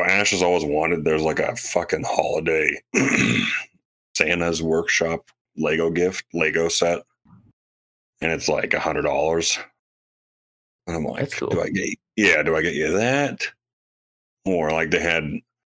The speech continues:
Speaker 1: she wants, there's, like, a, <clears throat> there's a, um, what is it called? Like, uh, I got her the, uh, succulent Lego set for her birthday.
Speaker 2: Hmm.
Speaker 1: And they have a, um, bouquet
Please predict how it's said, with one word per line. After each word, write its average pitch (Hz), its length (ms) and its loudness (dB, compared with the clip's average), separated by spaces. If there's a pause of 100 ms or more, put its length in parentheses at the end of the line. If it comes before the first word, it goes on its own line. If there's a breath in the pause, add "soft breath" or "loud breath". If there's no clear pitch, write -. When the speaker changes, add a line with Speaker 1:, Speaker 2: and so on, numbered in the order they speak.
(120)
Speaker 1:
she - 180 2
wants, 95 580 2 (120)
there's, 85 240 2
like, - 260 -2
a, - 260 -4 (300)
<clears throat> 117 460 2
there's 90 220 2
a, 76 240 0 (120)
um, 73 180 -4 (1700)
what - 100 -8
is - 80 -4
it - 80 -6
called? - 260 -6 (760)
Like, - 120 -2
uh, 78 200 2 (120)
I - 80 2
got 110 220 4
her 98 100 4
the, 78 680 0
uh, - 40 -4
succulent 90 680 0
Lego 90 240 2
set 90 360 0
for 80 320 -2
her 78 160 -2
birthday. 76 520 -2 (560)
Speaker 2:
Hmm. 98 160 2 (500)
Speaker 1:
And 80 100 -2
they 82 80 4
have 78 320 0
a, 71 380 0 (1000)
um, 78 520 -2 (320)
bouquet 78 600 2